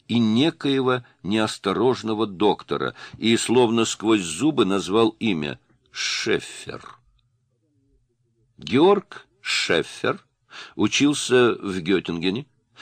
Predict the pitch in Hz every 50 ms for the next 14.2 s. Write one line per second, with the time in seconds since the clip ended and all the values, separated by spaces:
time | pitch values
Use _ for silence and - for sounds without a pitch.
0 | - - _ - 117 143 160 151 143 139 139 139 131 120 - 123 117 - 120 113
1 | 113 110 101 - - 101 104 101 - 104 104 101 95 - - - 110 107 101 -
2 | - - 107 95 - - - 85 85 78 67 78 82 - - 90 78 69 62 -
3 | _ - 69 69 85 - - - - 64 65 69 82 120 - _ _ _ _ _
4 | _ - - - - - - 117 120 - 139 143 135 - - 127 127 123 - -
5 | 110 - - 104 107 110 107 113 113 110 101 110 107 110 110 113 117 - - -
6 | 131 147 151 - _ _ _ - - 90 113 113 113 110 101 92 - - - -
7 | - - 101 95 - - - 127 147 185 175 - _ - - - - _ - 107
8 | 117 117 120 113 107 - - 98 90 80 80 92 92 95 101 107 107 107 107 101
9 | 101 98 92 - 104 95 101 101 101 98 98 98 98 95 92 87 - _ _ _
10 | _ - 87 101 110 120 113 110 90 - - 71 78 101 101 92 87 87 87 85
11 | 85 80 135 175 175 156 147 143 127 113 95 98 - - - - - - - 67
12 | 50 - - _ _ _ _ _ _ - 76 - - - 120 120 117 - 85 82
13 | 78 76 69 80 98 98 87 80 82 90 85 - - - 82 80 85 78 - -
14 | - - - -